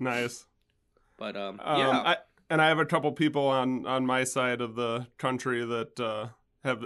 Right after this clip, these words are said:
Speaker 1: expressed interest in being on as well. So
Speaker 2: Awesome. We still have to do that Beetlejuice episode.
Speaker 1: Beetlejuice, um, the Ghostbusters one. Actually,
Speaker 2: Yeah.
Speaker 1: we were talking about, um, having,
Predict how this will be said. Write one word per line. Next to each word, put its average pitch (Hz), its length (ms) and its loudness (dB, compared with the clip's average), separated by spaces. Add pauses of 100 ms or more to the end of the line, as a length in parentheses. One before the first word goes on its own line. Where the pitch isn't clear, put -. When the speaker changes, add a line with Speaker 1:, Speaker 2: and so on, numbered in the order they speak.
Speaker 1:
expressed 120 500 -6
interest 120 440 -8
in 113 180 -6
being 113 360 -6 (280)
on 117 180 -4
as 110 120 -10
well. 113 360 -4
So 113 320 -10 (240)
Speaker 2:
Awesome. 113 380 -4
We 113 80 -6
still 139 160 -2
have - 80 -6
to 110 60 -8
do 113 100 -4
that 107 180 -4
Beetlejuice 104 480 -6
episode. 101 440 -12 (380)
Speaker 1:
Beetlejuice, 156 1080 0
um, 117 560 -4 (240)
the 139 80 -4
Ghostbusters 147 680 2
one. 127 440 0 (120)
Actually, 131 300 0
Speaker 2:
Yeah. 104 140 2
Speaker 1:
we 120 40 -2
were 123 120 -4
talking 123 440 0
about, 117 540 0
um, 113 460 -6 (760)
having, 117 560 0